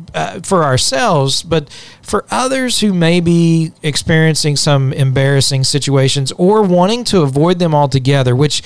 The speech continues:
I, I understand, right? We want to avoid those situations altogether if we can. I'm there with you on that. But when it is impossible to avoid or it just happens,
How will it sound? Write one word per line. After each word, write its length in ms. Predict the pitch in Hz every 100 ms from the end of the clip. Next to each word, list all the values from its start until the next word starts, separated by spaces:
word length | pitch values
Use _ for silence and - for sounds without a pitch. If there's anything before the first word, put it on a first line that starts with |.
| - -
I, 100 | -
I 120 | 143 156
understand, 600 | 160 - 143 113 135 131
right? 300 | 123 131 131
We 120 | 131
want 380 | 127 135 151 147
to 100 | 160
avoid 400 | 139 135 139 131
those 180 | 131 -
situations 600 | 135 127 131 131 135 127
altogether 520 | 123 131 131 127 127
if 140 | 120
we 100 | 143
can. 480 | 139 143 127 120 127 127
I'm 260 | 143 180
there 200 | 196 202
with 200 | 190 196
you 100 | 175
on 160 | 151 151
that. 320 | 147 120 - - - - - - -
But 580 | 143 190 165 117 - - - - _ -
when 500 | 151 202 226 226 -
it 140 | 185
is 180 | 180 160
impossible 800 | 165 151 151 170 175 - 175 165
to 180 | - 160
avoid 420 | 131 135 139 139
or 120 | 139
it 100 | 135
just 480 | 135 160 - - -
happens, 960 | - - 143 143 - 131 131 127 -